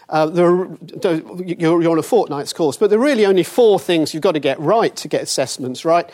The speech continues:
You've got to get the syllabuses and the schemes of assessment right. You've got to get the question papers right. You've got to get the marking right. And in the end, you've got to get the grading right. And if you can do all those four things, um, then you can spend the rest of the week doing something else.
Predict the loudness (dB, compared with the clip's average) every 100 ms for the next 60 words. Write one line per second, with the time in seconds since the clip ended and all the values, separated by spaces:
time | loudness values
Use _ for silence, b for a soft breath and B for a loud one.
0 | B B -4 -2 0 -2 -2 -2 0 2
1 | 0 -4 -6 -6 -6 -6 -6 -4 -4 -6
2 | -8 -8 -4 -4 -4 -6 -4 0 0 0
3 | B B B B -2 0 0 0 -2 -2
4 | -2 -2 -6 -6 -6 -6 -8 -4 0 0
5 | -2 -4 -2 -4 -2 0 0 0 -4 -6
6 | -4 -4 -6 -8 -6 -6 -8 -8 -10 -8
7 | -8 -4 0 0 0 -2 -4 -4 -6 -4
8 | -2 0 0 0 0 -4 -2 -4 -2 -2
9 | -2 -4 -8 B B B -4 -4 -4 -2
10 | -2 -4 -8 -6 -4 -2 -2 -4 -8 -8
11 | -8 -6 -6 -4 -6 -4 -2 -2 -4 -10